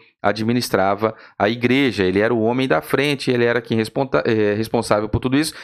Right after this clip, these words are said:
e também ele era, ah, o responsável no controle da finança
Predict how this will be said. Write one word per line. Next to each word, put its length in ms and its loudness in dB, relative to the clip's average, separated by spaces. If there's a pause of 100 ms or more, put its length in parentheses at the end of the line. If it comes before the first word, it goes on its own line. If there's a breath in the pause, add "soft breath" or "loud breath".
(120 loud breath)
e 80 0
também 480 0
ele 300 2
era, 340 0 (200 loud breath)
ah, 180 2
o 80 -2
responsável 920 0 (240 loud breath)
no 120 0
controle 540 0
da 240 2
finança 840 0